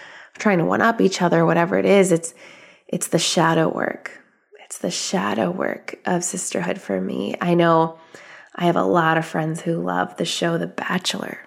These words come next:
which is truly a look at the shadow of, of the history of patriarchy in which women must fight each other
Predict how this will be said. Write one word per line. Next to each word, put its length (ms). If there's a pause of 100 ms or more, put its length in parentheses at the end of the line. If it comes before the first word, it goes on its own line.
(640)
which 800 (300)
is 300
truly 1080 (460)
a 80
look 340
at 120
the 60
shadow 680
of, 580 (800)
of 180
the 60
history 540
of 160
patriarchy 760
in 140
which 240
women 300
must 240
fight 400
each 280
other 440